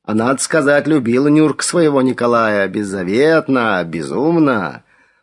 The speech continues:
После похоронки три дня в забытье была, а потом полгода белуга ревела. И то сказать, коли её мужик был справный, видный из себя,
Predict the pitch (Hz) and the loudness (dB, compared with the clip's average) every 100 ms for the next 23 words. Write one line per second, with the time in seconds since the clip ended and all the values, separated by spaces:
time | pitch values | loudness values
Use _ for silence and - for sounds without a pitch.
0 | _ - 247 185 214 190 175 196 170 180 | _ -4 -2 -2 -2 -2 0 2 4 4
1 | 170 - 170 156 123 139 156 147 160 156 | 0 0 0 2 0 0 0 0 0 -2
2 | 120 104 117 135 104 82 - - _ _ | -2 -4 -2 -2 -2 -6 -10 -20 _ _
3 | _ _ 110 123 123 143 170 170 160 147 | _ _ -4 -2 0 0 2 2 2 4
4 | 160 165 160 123 131 175 170 160 127 95 | 2 2 2 2 2 2 2 2 2 -2
5 | 76 - - - _ 220 - 131 151 180 | -6 -10 -14 -20 _ -10 -2 0 0 0
6 | 160 135 78 - _ - 131 135 156 147 | 0 0 -4 -14 _ -6 -2 0 2 4
7 | 151 160 143 123 131 135 139 - 98 95 | 2 2 0 0 -2 -2 -4 -6 -6 -4
8 | 107 131 127 104 104 139 156 143 123 - | -2 0 0 0 -2 -2 0 0 0 -4
9 | 107 82 60 | -8 -6 -8